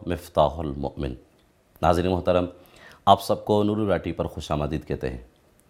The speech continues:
جیسا کہ آپ جانتے ہیں کہ دعا سلاح مؤمن ہے۔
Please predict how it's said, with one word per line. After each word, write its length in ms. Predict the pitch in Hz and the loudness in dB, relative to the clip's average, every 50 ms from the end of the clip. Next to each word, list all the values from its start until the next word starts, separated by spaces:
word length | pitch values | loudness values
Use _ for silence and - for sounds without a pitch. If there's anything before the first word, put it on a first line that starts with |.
| _ - _ _ _ _ _ _ - | _ -20 _ _ _ _ _ _ -2
جیسا 200 | 98 95 101 113 | -2 4 4 4
کہ 120 | 110 120 | 4 6
آپ 160 | 120 113 107 101 | 4 4 4 4
جانتے 360 | 107 98 101 104 - 107 104 | 2 2 2 0 -2 -2 -2
ہیں 160 | 101 104 110 110 - _ _ _ _ _ _ _ _ | -2 -2 -6 -8 -12 _ _ _ _ _ _ _ _
کہ 100 | - 95 | 0 0
دعا 400 | 87 78 92 90 95 95 101 101 104 - - - _ _ _ _ _ _ _ - _ - | 0 2 4 6 6 6 6 4 2 -2 -10 -20 _ _ _ _ _ _ _ -20 _ -10
سلاح 360 | - - 95 92 90 90 87 | 0 2 6 6 6 4 4
مؤمن 520 | 92 90 82 80 - 80 78 82 82 71 | -2 -2 -2 -4 -4 -2 -2 0 0 -2
ہے۔ 160 | 62 64 58 | -4 -6 -10